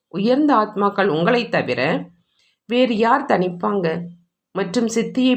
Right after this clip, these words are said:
பிராப்தி செய்விப்பாங்க? உங்களை தவிர வேறு ஏதாவது ஆத்மா செய்ய முடியுமா? அநேக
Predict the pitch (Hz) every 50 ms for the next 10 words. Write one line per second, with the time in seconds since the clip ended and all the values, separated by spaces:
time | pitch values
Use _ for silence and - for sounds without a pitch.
0 | 254 - 208 190 185 185 185 - 247 233 233 - 220 214 196 202 202 - - -
1 | 202 196 196 202 190 196 202 196 _ _ _ _ _ _ _ _ _ _ _ _
2 | _ _ _ _ _ _ _ _ _ _ _ _ - 233 269 285 320 320 320 277
3 | - 294 285 269 285 302 320 285 233 214 208 202 233 220 202 196 214 247 240 240
4 | 254 254 240 - - - 156 180 202 - - 269 247 226 220 - 220 208 202 240
5 | 262 262 240 208 165 143 139 139 135 143 196 320 370 359 - - _ _ _ _
6 | _ _ _ _ _ _ _ _ _ _ _ _ _ _ _ _ _ _ _ -
7 | 196 214 247 269 302 285 285